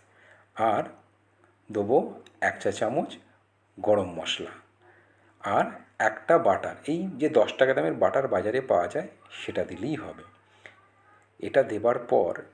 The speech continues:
এটাকে আমরা ভালোভাবে মিশিয়ে নেব। বন্ধুরা, কি অসাধারণ যে খেতে হয়, না বানালে আপনারা বুঝতে পারবেন না। একদম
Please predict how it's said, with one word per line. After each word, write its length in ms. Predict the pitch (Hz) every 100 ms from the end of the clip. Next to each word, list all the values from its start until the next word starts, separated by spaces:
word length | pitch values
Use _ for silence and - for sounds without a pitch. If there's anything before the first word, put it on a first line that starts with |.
| _
এটাকে 280 | - 107 -
আমরা 260 | 123 98 147 - -
ভালোভাবে 580 | - 101 104 101 98 165 - - - _ _ -
মিশিয়ে 380 | 110 110 - 90
নেব। 200 | 85 80 - - - - - - - _ _ _ - - - _ _ -
বন্ধুরা, 460 | 107 127 139 147 82 180 208 - _ _ _ _ -
কি 120 | 160 165 -
অসাধারণ 640 | - - 147 160 160 170 160
যে 120 | 160 -
খেতে 260 | - - 127
হয়, 300 | 135 120 156 - _ _ -
না 140 | 101 120
বানালে 440 | - 92 104 120
আপনারা 300 | 123 113 113
বুঝতে 320 | 98 90 - -
পারবেন 360 | - - 78 82
না। 60 | - - -
একদম 500 | - - _ - 196